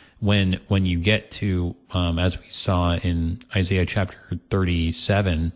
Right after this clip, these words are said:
um, when you get to, like, the final confrontation with the Assyrians, the, the Egyptians are up there,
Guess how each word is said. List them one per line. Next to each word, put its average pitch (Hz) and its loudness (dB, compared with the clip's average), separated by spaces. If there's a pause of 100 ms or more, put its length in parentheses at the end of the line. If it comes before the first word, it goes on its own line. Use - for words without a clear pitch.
(720)
um, 92 4
when 90 2
you 90 2
get 110 0
to, 135 0
like, 92 0
the - -2
final 95 0
confrontation 98 -2
with 87 -4
the 90 -2
Assyrians, 90 -2 (540)
the, - -4
the 98 2
Egyptians 95 0
are 90 0
up - -2
there, 82 -2